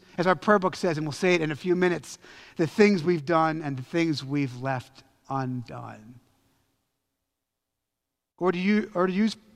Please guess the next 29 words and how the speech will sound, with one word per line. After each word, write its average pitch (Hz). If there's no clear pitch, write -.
Paul's 190
words, 147
where 190
do 175
you 175
fight 170
against 135
yourself? 123
What 233
are 262
the 220
things 180
that 160
you 151
hate, 214
but -
you 175
do 208
anyway, 202
and 214
the 196
things 254
that 214
you 208
should 214
do 175
and 165
you 160
don't? 131